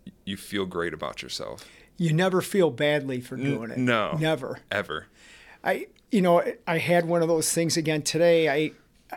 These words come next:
Speaker 2: I can't do, I can still do some things physically, but I
Speaker 1: Right.
Speaker 2: notice it's not, maybe it's not as fluid as it used to be, right?
Speaker 1: Right.
Speaker 2: So I've been,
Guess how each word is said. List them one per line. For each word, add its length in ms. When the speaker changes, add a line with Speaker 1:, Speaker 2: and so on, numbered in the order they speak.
Speaker 2:
I 100
can't 720
do, 560
I 100
can 180
still 240
do 280
some 260
things 340
physically, 500
but 140
I 60
Speaker 1:
Right. 100
Speaker 2:
notice 480
it's 260
not, 560
maybe 380
it's 160
not 180
as 120
fluid 540
as 200
it 120
used 320
to 80
be, 220
right? 320
Speaker 1:
Right. 40
Speaker 2:
So 220
I've 160
been, 220